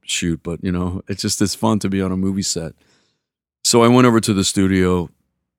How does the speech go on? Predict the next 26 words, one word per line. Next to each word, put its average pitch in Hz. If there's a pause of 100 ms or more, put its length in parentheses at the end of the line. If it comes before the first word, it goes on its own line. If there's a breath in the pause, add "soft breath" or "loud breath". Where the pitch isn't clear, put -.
(720)
and, 90
uh, 85 (180)
watched 90
them 87
shoot -
this 85
scene 92
in 85
Walk 85
Hard. 87
It 80
was 87
a, - (800)
a 87
scene 107
that 95
I 87
think 90
did 92
not 92
end 92
up 90
in 87
the 82
movie, 87
but, 73